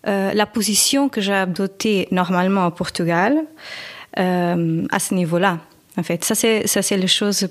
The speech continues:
plus, euh, plus fortes, plus, plus marquantes.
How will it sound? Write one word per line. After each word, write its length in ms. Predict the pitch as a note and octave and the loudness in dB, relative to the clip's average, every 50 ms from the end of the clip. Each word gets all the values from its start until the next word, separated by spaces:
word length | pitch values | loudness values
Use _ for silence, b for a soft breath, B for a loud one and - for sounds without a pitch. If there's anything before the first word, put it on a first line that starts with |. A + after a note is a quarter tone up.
| - - | -4 -2
plus, 120 | - G#3 | -2 0
euh, 640 | G#3+ G#3+ G#3+ G#3+ G#3+ G3+ G3 F#3 F3 F3 F3 F3 F3+ - - - _ _ _ _ | 2 2 2 2 2 2 2 2 2 0 0 -2 -4 -6 -10 -18 _ _ _ _
plus 180 | - - G#3 G#3 | -4 -2 -2 -2
fortes, 360 | - - E3 C#3+ - - - | 0 -2 -2 -2 -4 -6 -14
plus, 200 | - - G3+ G3+ G3 - - | -6 -4 -4 -4 -4 -8 -6
plus 200 | - A#3 G3+ - | -4 -4 -2 0
marquantes. 520 | G#3 G3 - - - E3 D3+ D3+ D#3 - | -2 -2 -4 -4 -4 -2 -2 -2 -4 -6